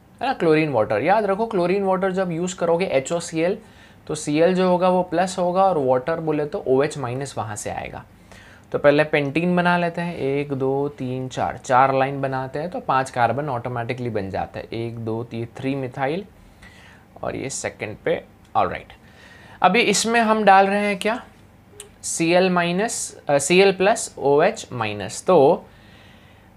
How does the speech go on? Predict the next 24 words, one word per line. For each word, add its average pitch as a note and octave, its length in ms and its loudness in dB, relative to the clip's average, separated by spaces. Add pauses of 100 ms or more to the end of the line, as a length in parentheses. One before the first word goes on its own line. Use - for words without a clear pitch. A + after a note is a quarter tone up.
अब A#3 120 6
देखिए, A2+ 380 2 (1080)
इसको A3+ 240 4
इस - 180 4
तरीके F#3+ 260 4
से F#3 140 2
ट्रीट C3+ 340 0
करिए, A#2 380 -4
इसको F3+ 380 -2
एच G3 240 2
बी D3 360 2
आर E3 280 6
की G#3 160 -4
तरह F3 320 0
आप D#3 180 0
ट्रीट A#2+ 280 -4
करो, - 360 -8
that A2 160 -4
is F3+ 180 -2 (120)
एच D3+ 200 0
प्लस E3+ 460 -2
बी B2 280 0
आर D3 180 4
माइनस। F#2 580 -10